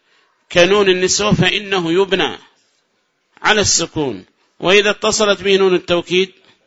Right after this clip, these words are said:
فإنه يبنى على الفتح، وإذا اتصل به ألف اثنين أو واو جماعة أو ياء مخاطبة فإنه ينقل إعرابه، إعرابه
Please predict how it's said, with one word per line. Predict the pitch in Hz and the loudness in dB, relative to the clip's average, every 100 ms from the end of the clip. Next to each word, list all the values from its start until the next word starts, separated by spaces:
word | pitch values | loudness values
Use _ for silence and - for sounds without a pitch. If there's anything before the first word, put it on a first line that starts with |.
| _ _ _ - | _ _ _ -6
فإنه | 160 196 196 185 180 | -2 -2 0 0 2
يبنى | 190 180 190 214 - - _ _ _ - | 0 0 0 -2 -4 -18 _ _ _ -12
على | - 170 185 | -2 0 2
الفتح، | 165 180 180 - - - _ | 0 0 -2 -4 -20 -20 _
وإذا | 202 233 220 | -2 0 0
اتصل | 220 214 208 196 | -2 -4 -2 -2
به | 185 185 | 0 0
ألف | 196 170 | 0 -4
اثنين | 175 185 170 | -4 -2 -2
أو | 165 | -2
واو | 170 165 | -4 -4
جماعة | 160 170 160 165 | -4 -4 -2 -2
أو | 160 | -4
ياء | 165 | -8
مخاطبة | 160 160 160 151 160 185 180 _ _ _ _ - | -8 -6 -6 -6 -8 -8 -12 _ _ _ _ -6
فإنه | 160 175 | -4 0
ينقل | 180 202 180 175 | 0 0 0 0
إعرابه، | 156 165 143 120 101 - _ _ _ 160 | 2 2 0 -2 -12 -20 _ _ _ -2
إعرابه | 170 185 156 131 120 | 2 4 2 -2 -6